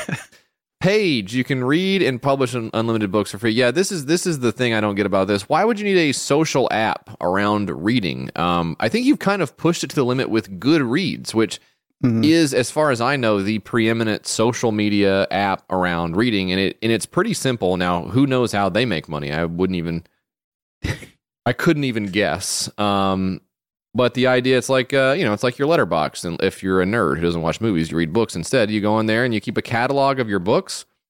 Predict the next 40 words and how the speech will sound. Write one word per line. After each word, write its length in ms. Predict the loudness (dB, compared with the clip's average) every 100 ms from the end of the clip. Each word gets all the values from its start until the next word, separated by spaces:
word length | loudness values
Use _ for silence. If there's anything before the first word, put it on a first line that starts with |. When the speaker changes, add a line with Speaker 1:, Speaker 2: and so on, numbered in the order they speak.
| _
Speaker 2:
You 80 | -2
give 140 | 0
them 100 | 0
your 160 | 0 2
ratings. 420 | 2 2 0 -2
You, 320 | -2 -2 -2 -4
you 200 | -2 0
write 180 | 2 2
your 120 | 0
reviews. 440 | 0 0 0 -2 -2
You 80 | -2
follow 320 | 0 2 2
your 140 | 0
friends, 480 | -2 -2 0 0 -2
and 200 | -2 0
you 80 | -2
see 300 | 0 0 0
what 240 | 0 0
they 140 | 2 2
like, 260 | 2 -2
and 80 | -4
maybe 140 | -2
they 80 | 0
make 180 | 0 0
recommendations 600 | -2 -2 0 0 0 -2
to 100 | -4
you 100 | 0
or 40 | 2
whatever. 220 | 2 0 -4
Hey, 260 | 0 0 -2 _
that's 260 | -2 -2 -2 -4
all 240 | 2 4 4
I 60 |
need. 300 | 2 0 -4 -10 _ _ _ _ _ _ _ _ _ _ 0
Speaker 1:
Literally 300 | 2 4 4
all 140 | 4
you 100 | 4
need. 200 | 4 0 -8 _ _ _ _ _
Speaker 2:
That's 160 | -2 -2
it. 200 | -4